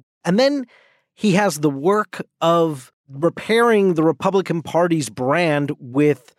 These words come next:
the larger swath of Americans as the party seeks to position itself to oust Joe Biden from the White House and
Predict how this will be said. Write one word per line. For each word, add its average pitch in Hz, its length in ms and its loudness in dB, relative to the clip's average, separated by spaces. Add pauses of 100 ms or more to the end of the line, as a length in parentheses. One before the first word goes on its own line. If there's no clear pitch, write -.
the 139 160 -2
larger 147 880 2 (100)
swath 147 480 0
of 135 140 -4
Americans 147 580 -2 (100)
as 120 260 -4
the 151 80 -4
party 127 340 -4
seeks - 320 -10
to - 140 -14
position 190 440 -4
itself 127 520 -4 (220)
to 127 420 0 (160)
oust 139 380 -4 (100)
Joe 143 160 2
Biden 135 320 0
from 135 160 -2
the 127 60 -2
White 113 260 -4
House 160 340 -4 (120)
and 127 380 -2